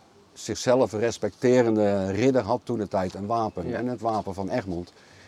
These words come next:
Speaker 1: is een onderdeel van het wapen van Maasluis geworden. We hebben
Speaker 2: Ja.
Speaker 1: ook zo'n schildje. Daar staat dan het wapen, de hele achtergrond is het wapen van Eg-, Egmond.
Speaker 2: Ja. En dat
Speaker 1: Met
Speaker 2: zijn
Speaker 1: het
Speaker 2: die,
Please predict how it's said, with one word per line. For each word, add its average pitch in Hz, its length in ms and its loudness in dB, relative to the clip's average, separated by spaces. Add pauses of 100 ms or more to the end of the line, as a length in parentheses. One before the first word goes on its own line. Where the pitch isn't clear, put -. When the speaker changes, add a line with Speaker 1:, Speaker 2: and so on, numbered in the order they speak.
(180)
Speaker 1:
is 135 160 4
een 123 120 2
onderdeel 131 520 4
van 117 180 -2
het 104 100 -4
wapen 110 360 0
van 98 220 -2
Maasluis 95 460 0
geworden. 80 400 -8
We 85 60 -6
hebben 98 220 -2
Speaker 2:
Ja. 113 60 -2
Speaker 1:
ook 120 80 -4
zo'n 123 140 -2
schildje. 127 540 0 (460)
Daar 95 100 -8
staat 127 280 4
dan 113 140 2
het 92 120 -2
wapen, 110 400 2
de 92 80 -2
hele 113 260 0
achtergrond 98 560 -2
is 101 160 -4
het 95 120 -8
wapen 98 400 0
van 90 260 -6
Eg-, 92 200 -6 (120)
Egmond. 127 300 2
Speaker 2:
Ja. 165 60 0 (440)
En 110 60 -10
dat 107 80 -4
Speaker 1:
Met 107 40 0
Speaker 2:
zijn 107 120 6
Speaker 1:
het 110 100 6
Speaker 2:
die, 113 220 -2